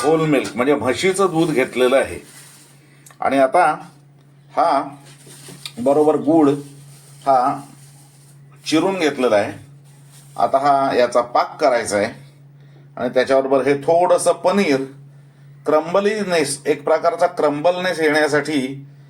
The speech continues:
याच्यामध्ये घालायचं आहे. तेव्हा आता आपण पुढची कृती करूया. हे साधारण पन्नास ग्रॅम पनीर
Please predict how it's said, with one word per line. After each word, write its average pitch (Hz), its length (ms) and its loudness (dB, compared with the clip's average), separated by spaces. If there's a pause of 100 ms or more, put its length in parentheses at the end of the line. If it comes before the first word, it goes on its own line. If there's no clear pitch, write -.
(160)
याच्यामध्ये 135 760 0 (180)
घालायचं 113 440 0
आहे. 131 160 -2 (600)
तेव्हा 123 200 4
आता 131 180 2
आपण 135 400 0 (340)
पुढची 123 300 -2
कृती 123 340 -4
करूया. 147 360 0 (2250)
हे 196 260 4
साधारण 175 680 0
पन्नास 170 520 0
ग्रॅम 190 220 -2
पनीर 165 520 0